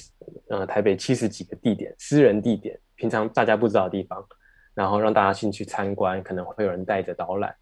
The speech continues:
这样。那我们去年花园新城也是参加，就是我们组建了一个小小团队，然后参加这个活动，然后邀请很多台湾其他地方来参观我们社区这样子，跟他们说我们社区的故事。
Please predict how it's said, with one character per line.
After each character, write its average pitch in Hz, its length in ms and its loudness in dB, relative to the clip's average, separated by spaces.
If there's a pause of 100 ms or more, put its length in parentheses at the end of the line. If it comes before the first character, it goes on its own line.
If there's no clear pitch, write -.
这 - 80 -10
样。 - 80 -10 (280)
那 98 360 2 (280)
我 107 120 2
们 92 360 -2
去 123 180 0
年 90 300 -2 (240)
花 104 140 -2
园 92 60 -4
新 - 120 -8
城 95 100 -8
也 90 100 -12
是 - 120 -12
参 95 180 -8
加， 90 240 -12 (1040)
就 123 80 4
是 113 80 6
我 98 80 6
们 101 80 0
组 101 160 2
建 120 100 8
了 120 80 8
一 107 40 6
个 101 40 2
小 113 120 0
小 104 120 2
团 90 220 -6
队， 98 180 -2
然 90 120 -10
后 92 100 -12
参 101 180 -6
加 95 200 -2
这 95 100 -4
个 90 80 -6
活 - 260 -18
动， - 160 -8 (480)
然 - 80 -20
后 92 100 -14
邀 95 120 -4
请 95 180 -6
很 87 220 -10
多 90 400 -8 (680)
台 95 140 -2
湾 95 160 0
其 - 100 -6
他 - 200 2
地 127 120 2
方 113 160 0
来 101 120 -6
参 107 180 -2
观 110 100 6
我 101 60 4
们 92 140 -6
社 98 160 -8
区 - 260 -14
这 - 60 -14
样 - 180 -18
子， - 220 -20
跟 101 100 -6
他 98 60 -4
们 95 120 -6
说 92 140 -10
我 - 20 -8
们 87 80 -12
社 95 120 -10
区 92 120 -14
的 87 60 -8
故 92 220 -14
事。 - 260 -20